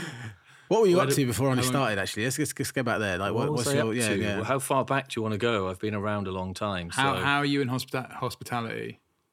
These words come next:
Speaker 3: How
Speaker 2: I think
Speaker 3: were you?
Speaker 2: I
Speaker 3: Yeah, what
Speaker 2: always, I always kinda blame my mother, but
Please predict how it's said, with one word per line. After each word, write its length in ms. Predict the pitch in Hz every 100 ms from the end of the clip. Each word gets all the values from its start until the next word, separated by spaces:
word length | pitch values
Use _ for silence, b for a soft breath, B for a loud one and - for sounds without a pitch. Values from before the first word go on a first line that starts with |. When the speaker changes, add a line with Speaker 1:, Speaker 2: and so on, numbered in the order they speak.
| _ - - b b
Speaker 3:
How 160 | - 117
Speaker 2:
I 40 |
think 140 | 190 123
Speaker 3:
were 160 | 120
you? 240 | 113 101 101
Speaker 2:
I 100 | 123
Speaker 3:
Yeah, 60 | 147
what 60 | 180
Speaker 2:
always, 520 | 175 156 131 - - 127
I 120 | 131
always 260 | 147 139
kinda 220 | - 139 120
blame 420 | - 120 120 113
my 200 | 107 107
mother, 500 | 104 107 101 87
but 100 | 90